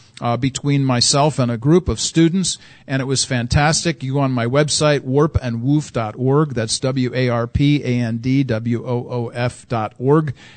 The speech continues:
And you can check out this story called Students. Don't miss it, because I'm telling you,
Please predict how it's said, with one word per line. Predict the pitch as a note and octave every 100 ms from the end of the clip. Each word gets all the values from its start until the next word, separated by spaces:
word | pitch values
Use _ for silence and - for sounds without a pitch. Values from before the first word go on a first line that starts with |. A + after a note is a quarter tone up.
| - -
And | C3
you | D3+
can | D3+ B2+
check | - D#3 D#3
out | D#3 D3+
this | B2 A2+
story | - D#3 D#3 C3
called | B2 A2 A2+
Students. | - - F#3 F#3+ B2+ B2 - - _ _ - A2
Don't | D#3 F3
miss | D3 F3 E3+
it, | A#2+
because | C3 B2+ C3+ C#3
I'm | C#3+
telling | D#3+ D#3+ C#3+
you, | A#2 A#2